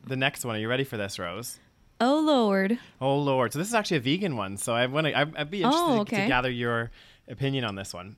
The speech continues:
Speaker 1: Okay. So basically the main issue is how to deal with a family member or friend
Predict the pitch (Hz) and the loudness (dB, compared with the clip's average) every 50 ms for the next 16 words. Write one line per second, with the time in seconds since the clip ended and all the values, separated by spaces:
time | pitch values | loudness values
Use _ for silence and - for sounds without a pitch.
0 | _ - 139 143 - 117 95 90 - _ _ _ _ _ _ - - - - - | _ -2 0 0 2 0 -2 -2 -6 _ _ _ _ _ _ -20 -20 -20 -20 -16
1 | - - - - - - - - - - - 175 160 135 113 104 - - - _ | -16 -16 -16 -18 -20 -20 -16 -12 -4 0 2 4 4 4 2 0 -4 -10 -18 _
2 | _ _ _ _ - - 165 170 185 180 202 185 190 180 160 156 147 139 143 156 | _ _ _ _ -4 0 0 0 2 0 -2 -2 0 0 2 2 2 4 4 2
3 | 175 196 - 147 139 135 - - 127 113 107 104 104 113 131 127 - 131 127 120 | 2 0 0 0 -2 -2 -2 -2 -4 -6 -6 -6 -6 -8 -8 -6 -4 -2 -2 -2
4 | 120 120 117 - - - 143 151 165 165 208 196 156 151 156 147 143 135 135 131 | -2 -4 -4 -8 -8 -4 -2 -2 -2 -2 -4 -6 -4 -2 0 2 2 4 4 2
5 | 123 98 123 131 127 127 - - 131 127 139 151 160 151 139 127 123 120 120 120 | 2 0 -2 -4 -4 -4 -4 -2 -2 0 0 0 0 0 0 -2 -2 -2 -2 -2
6 | 120 120 - 123 120 117 - - - 123 117 107 98 98 104 120 143 - - | -4 -4 -4 -6 -8 -8 -8 -8 -6 -4 -2 -2 -4 -4 -6 -8 -10 -10 -12